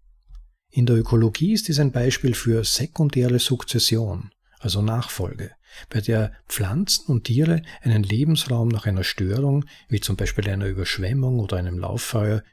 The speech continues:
wieder besiedeln. Die Störung setzt neue Anreize, die zu einer Umstrukturierung des gesamten Ökosystems führen. In dieser Analogie sind Bitcoin-Miner die Störung,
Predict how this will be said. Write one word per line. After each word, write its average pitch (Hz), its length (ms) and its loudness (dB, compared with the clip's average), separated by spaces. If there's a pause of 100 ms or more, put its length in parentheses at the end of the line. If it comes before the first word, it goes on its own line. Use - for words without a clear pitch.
wieder 104 240 0
besiedeln. 101 640 -4 (800)
Die 101 80 0
Störung 151 440 0
setzt - 340 -2
neue 147 320 0
Anreize, 117 680 -2 (300)
die 120 80 -2
zu - 160 -2
einer 127 160 0
Umstrukturierung 151 1000 0
des - 200 0
gesamten 139 520 0
Ökosystems 101 840 -4
führen. 92 420 -8 (520)
In 113 120 0
dieser 180 280 2
Analogie 120 580 4 (120)
sind - 300 0
Bitcoin-Miner 117 640 2
die 95 140 -2
Störung, 123 640 0